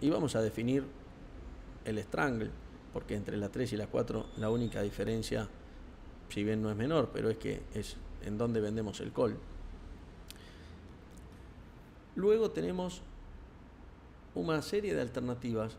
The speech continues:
que es cómo se defiende un strangle, con lo cual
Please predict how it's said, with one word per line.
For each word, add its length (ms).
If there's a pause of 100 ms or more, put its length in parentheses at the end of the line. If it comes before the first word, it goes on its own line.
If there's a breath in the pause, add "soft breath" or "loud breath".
que 100
es 100 (200)
cómo 240
se 100
defiende 340
un 140
strangle, 420 (680)
con 160
lo 100
cual 320